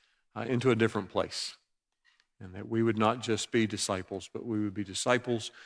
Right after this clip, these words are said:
who make disciples, who make disciples, who make disciples.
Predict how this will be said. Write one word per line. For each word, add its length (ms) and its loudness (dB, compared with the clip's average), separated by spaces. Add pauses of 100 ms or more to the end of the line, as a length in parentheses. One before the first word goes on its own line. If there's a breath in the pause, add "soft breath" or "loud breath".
(300 loud breath)
who 60 -8
make 200 -4
disciples, 720 0 (280)
who 60 -8
make 180 -6
disciples, 760 -6 (260)
who 60 -8
make 180 -6
disciples. 720 -14